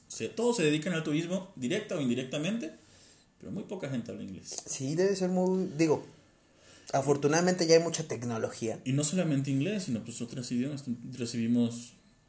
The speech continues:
Speaker 1: infinidad de, de visitantes de otros países aquí. Pero bueno, eh, el chiste es que la contraté, muy bien, estaba en recepción. Pues, era un trabajo ligero, pues es un hostalito,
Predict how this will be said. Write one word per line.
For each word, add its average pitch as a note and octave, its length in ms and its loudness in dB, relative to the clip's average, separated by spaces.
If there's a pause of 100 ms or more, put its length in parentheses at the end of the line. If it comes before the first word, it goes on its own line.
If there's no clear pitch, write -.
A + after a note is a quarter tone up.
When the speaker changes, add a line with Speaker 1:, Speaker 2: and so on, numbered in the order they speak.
(880)
Speaker 1:
infinidad D3 680 2
de, C3+ 180 2
de A2+ 240 -2
visitantes A#2 580 -4
de A2+ 60 -4
otros A2 200 -8
países G#2 460 -8
aquí. A#2 260 -10 (1040)
Pero B2 160 0
bueno, A#2 180 2 (220)
eh, G#2+ 360 -4 (180)
el A#2+ 100 -6
chiste C3+ 320 -2
es A#2+ 80 -4
que C#3 420 -4 (300)
la E2 140 -14
contraté, F#3 600 -2 (380)
muy A#2 200 -4
bien, F#3+ 400 -2
estaba F#2+ 260 -8
en A2+ 80 -6
recepción. G#3 640 -2 (880)
Pues, - 220 -10
era D3 180 2
un D3+ 60 0
trabajo A2+ 360 -2
ligero, D#3 320 -4
pues D3+ 160 -8
es - 120 -12
un G#2 100 -6
hostalito, D#3+ 480 -6